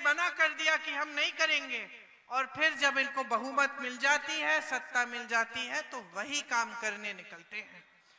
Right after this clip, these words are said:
तो हमें भरोसा नहीं है, भाइयों और बहनों, इनकी बातों पे कोई भरोसा नहीं है। इनकी बातें आज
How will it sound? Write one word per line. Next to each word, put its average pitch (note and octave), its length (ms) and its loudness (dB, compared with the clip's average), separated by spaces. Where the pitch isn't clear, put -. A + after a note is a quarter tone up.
तो E4 100 8
हमें F#4+ 380 10
भरोसा F4 540 12
नहीं E4+ 300 6
है, A#3+ 340 2
भाइयों B3+ 360 4
और A#3 100 4
बहनों, A3 480 -2
इनकी E4+ 420 0
बातों D#4+ 460 8
पे F#4 200 0
कोई G#4 440 8
भरोसा E4 520 6
नहीं C4+ 300 -4
है। G#3+ 320 -12
इनकी D#4 320 0
बातें D4+ 440 8
आज E4+ 260 10